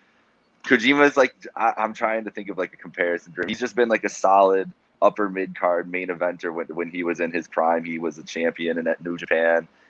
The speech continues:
He won the G one before. Most recently was in, I can't remember what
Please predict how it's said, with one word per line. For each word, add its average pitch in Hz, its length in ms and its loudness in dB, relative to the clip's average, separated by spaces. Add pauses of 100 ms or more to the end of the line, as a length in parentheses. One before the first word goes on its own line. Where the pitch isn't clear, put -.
He 82 80 -4
won 87 220 4
the 90 80 2
G 85 220 -4
one 85 220 6
before. 85 540 2
Most 95 280 -2
recently 92 440 -4
was 85 160 -4
in, 87 380 -2 (500)
I 92 120 0
can't 92 260 2
remember 78 240 -6
what 80 160 0